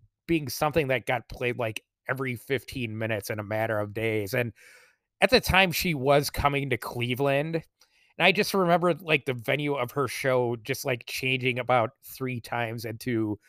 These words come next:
uh, bigger and bigger venues as the song took off. Um, she started off, like, where she was going to play, like, a little bar up in Cleveland and ended up playing, like, a couple thousand seat club.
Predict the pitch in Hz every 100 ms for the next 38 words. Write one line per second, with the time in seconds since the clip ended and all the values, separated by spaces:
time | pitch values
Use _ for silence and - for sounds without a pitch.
0 | _ - - 123 113 107 - 147 143 139
1 | 139 123 113 117 131 127 113 107 110 113
2 | 110 104 110 104 104 - 110 104 104 113
3 | 107 107 104 - - 135 143 - 175 -
4 | 180 175 147 135 - _ _ _ _ -
5 | 131 - 151 151 - 147 123 143 139 127
6 | - 127 123 113 - 127 123 131 127 110
7 | 120 117 120 113 113 107 - 135 123 117
8 | 117 110 123 127 131 123 107 - 131 117
9 | 113 107 - 123 123 107 - 110 120 110
10 | 110 - 117 113 - - 127 110 98 98